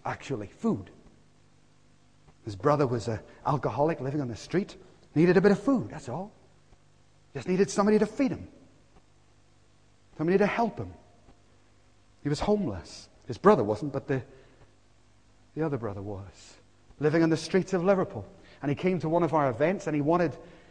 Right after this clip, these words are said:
he wanted some tapes at the back as a big, big set, like twenty quid set, and the pastors wouldn't give it to him. <laughs> And someone came up to me and says, "The guy at the back trying to take some of your tapes, you know."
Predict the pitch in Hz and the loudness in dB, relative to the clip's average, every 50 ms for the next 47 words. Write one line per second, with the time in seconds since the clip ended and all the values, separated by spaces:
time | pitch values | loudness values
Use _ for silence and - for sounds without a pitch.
0 | - - - - 190 185 185 180 156 175 156 - - 165 147 - - 170 185 202 | -20 -12 -2 0 2 4 4 4 2 2 -2 -2 -2 -4 -4 -2 0 0 0 0
1 | - - 175 - 131 - - 160 190 196 - 160 139 - 143 110 - - 214 208 | -2 -6 -8 -6 -2 2 2 2 2 2 -2 -4 -4 -4 -4 -6 -2 -2 0 0
2 | 196 147 110 196 170 143 - - - - 185 196 196 139 135 143 147 143 - - | 0 0 -2 -2 -2 -2 -6 -6 -2 0 0 0 -2 -4 -4 -4 -4 -6 -6 -16
3 | - - - - - - 220 220 214 - - - 202 180 - - - 190 208 - | -20 -20 -20 -12 -6 -2 0 0 0 0 2 2 2 2 2 0 -2 -2 -2 -2
4 | - 131 127 110 - - - - - - - - - _ - 160 - - 196 196 | -4 -6 -8 -8 -10 -16 -20 -20 -20 -20 -20 -20 -14 _ -6 -6 -2 0 0 0
5 | - - 208 185 165 220 214 240 220 262 269 254 - - 120 - - - - - | 0 0 -2 0 0 2 2 2 2 0 -2 -4 -8 -10 -10 -10 -12 -8 0 2
6 | 254 202 - - - - - - - - - - - - - - 170 170 - 240 | 2 2 0 -4 -18 -20 -20 -20 -12 -6 -4 -4 -4 -4 -2 -2 -2 2 4 6
7 | 226 226 208 - - 175 214 214 - 202 185 202 208 196 - 208 147 139 165 - | 6 6 6 4 6 4 4 4 4 2 4 4 2 4 2 0 0 0 2 4
8 | 190 202 208 202 - - - 156 165 160 - - 190 175 175 160 160 - - 190 | 4 4 4 2 2 2 2 2 2 0 -2 -2 0 0 0 0 -2 -4 -4 -4
9 | 185 - - 196 175 180 147 175 180 180 - 196 196 - - - 147 127 127 151 | -4 -2 -4 -2 0 2 2 2 2 2 0 -2 -2 -2 -2 -4 -4 -2 -2 0
10 | 196 220 233 | -2 -2 -4